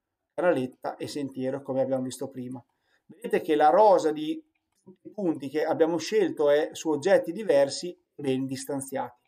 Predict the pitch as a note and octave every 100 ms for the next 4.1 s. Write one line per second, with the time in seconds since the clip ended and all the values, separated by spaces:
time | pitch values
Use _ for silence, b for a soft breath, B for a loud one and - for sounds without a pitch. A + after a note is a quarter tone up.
0 | _ _ _ _ _ _ _ _ D#3 C3+
1 | - D#4 D#4 D#3 G#3+ C4 E3 D3+ A#3+ C4
2 | - - F#3 - - - - A#3 D#3+ G3
3 | - C#3 C3+ A#3 C4+ D#4 E4 E4 D#4 D#4